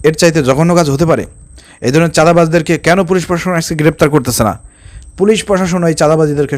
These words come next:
সহযোগিতা, কারণ ছাত্রদলের নেতা, সাবেক নেতা হোক আর পুরাতন নেতা, যে নেতাই হোক, এই নেতাগুলো থানায় গিয়ে বসে থাকে, বিভিন্ন সালিশ দরবার, মামলা হামলা, যা কিছু করার দরকার এরা কিন্তু করতেছে, টাকা পয়সা খাচ্ছে। আমার নিজ এলাকায়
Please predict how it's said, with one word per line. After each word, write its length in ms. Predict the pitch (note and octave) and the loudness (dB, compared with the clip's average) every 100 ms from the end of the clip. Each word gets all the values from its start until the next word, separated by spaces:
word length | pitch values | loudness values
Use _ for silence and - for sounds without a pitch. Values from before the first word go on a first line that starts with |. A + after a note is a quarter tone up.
| A#2+ | -4
সহযোগিতা, 300 | B2 A#2+ A2 | -2 -2 -2
কারণ 160 | C3 G3 A3 - - - - - | 0 0 -2 -14 -20 -20 -20 -8
ছাত্রদলের 460 | E3 D#3+ E3+ D#3+ D3 | -4 0 2 0 0
নেতা, 180 | C3+ B2+ B2 | 0 0 0
সাবেক 220 | D3+ E3+ D#3+ | 0 0 -2
নেতা 140 | D#3 D3+ | -2 -2
হোক 100 | D3+ | 0
আর 100 | D3 | 0
পুরাতন 280 | D3 D3 C3+ | 2 0 2
নেতা, 140 | C3 B2 A2 | 0 0 0
যে 80 | D#3 | 0
নেতাই 200 | D#3 C#3 A#2+ | 0 -2 -2
হোক, 120 | G2+ - _ - - - - - - | -4 -8 _ -20 -20 -20 -20 -14 -2
এই 80 | D3+ | 0
নেতাগুলো 320 | E3+ E3+ E3+ E3+ | 2 0 0 0
থানায় 200 | D#3+ D3+ D3+ | 0 0 2
গিয়ে 100 | C#3+ | 0
বসে 140 | A#2 A#2 | -2 -2
থাকে, 160 | G#2+ D2 - - - | -4 -6 -14 -16 0
বিভিন্ন 260 | C#3+ E3+ E3 D#3+ - - - | 2 2 0 -2 -6 -18 -6
সালিশ 220 | D3 D#3+ D3+ | -2 0 0
দরবার, 260 | D3+ D3 C3+ - - _ - | 2 0 -2 -8 -20 _ -2
মামলা 200 | C#3+ D#3+ D3+ | 0 2 0
হামলা, 200 | D3+ D3 C#3 | 2 0 2
যা 80 | F3+ | 0
কিছু 140 | G3 F3+ | 0 0
করার 160 | F3+ D3+ | 0 0
দরকার 200 | B2 G#2+ E2+ - - | -2 -4 -8 -16 -10
এরা 120 | A#2+ C3+ | -4 -2
কিন্তু 160 | B2+ A#2 | -2 -4
করতেছে, 340 | A2+ - G2 - - - - - | -6 -6 -8 -8 -12 -20 -6 -2
টাকা 160 | E3+ F#3 | 0 0
পয়সা 180 | F3+ E3 | 0 0
খাচ্ছে। 260 | D3+ A#2 G2+ - - - | -2 -2 -8 -10 -20 -8
আমার 140 | C3+ E3+ | 0 2
নিজ 120 | A3 A3 | 4 4
এলাকায় 300 | F#3+ B2+ G2 | 4 2 -4